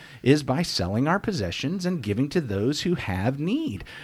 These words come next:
Uh, he very specifically, Luke twelve thirty-three, "Sell your possessions, give it to the needy, provide yourselves with money bags that do not grow old, with a treasure in the heavens that does not fail,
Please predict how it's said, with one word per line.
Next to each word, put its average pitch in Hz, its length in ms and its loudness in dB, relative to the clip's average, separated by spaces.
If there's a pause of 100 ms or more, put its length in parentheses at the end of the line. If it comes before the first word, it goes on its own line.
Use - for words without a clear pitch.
(120)
Uh, 117 80 6
he 120 140 4
very 254 200 4
specifically, 165 640 2
Luke 123 200 0
twelve 135 240 6
thirty-three, 156 500 0
"Sell 104 260 0
your 135 120 2
possessions, 139 600 -2 (480)
give 123 200 4
it 165 80 0
to 185 100 0
the 190 80 2
needy, 110 380 2
provide 104 420 2
yourselves 120 400 2
with 135 160 -4
money 180 200 2
bags 107 400 0
that 101 120 -2
do 107 140 0
not 123 180 0
grow 180 200 2
old, 101 280 0
with 117 140 0
a 98 80 0
treasure 123 520 0
in 180 100 0
the 190 80 0
heavens 113 360 -2
that 123 220 -4
does 117 280 0
not 165 280 -2
fail, 98 400 -4